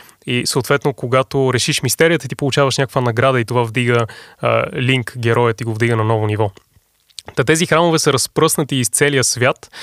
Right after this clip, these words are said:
и когато се разхождаш свободно, изведнъж от някъде се появява синята светлина, която, или, или жълтата светлина, която маркира този храм, и ти отиваш към него,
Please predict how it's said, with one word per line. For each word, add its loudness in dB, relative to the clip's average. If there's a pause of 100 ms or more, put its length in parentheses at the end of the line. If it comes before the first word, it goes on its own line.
(240)
и -2
когато 2
се 0
разхождаш 0
свободно, 0
изведнъж 2
от -6
някъде 2
се -2
появява 2
синята 0
светлина, 0
която, -2
или, -2
или 0
жълтата 0
светлина, -2
която 0
маркира 0
този -2
храм, 0 (460)
и -2
ти 0
отиваш 2
към 0
него, 0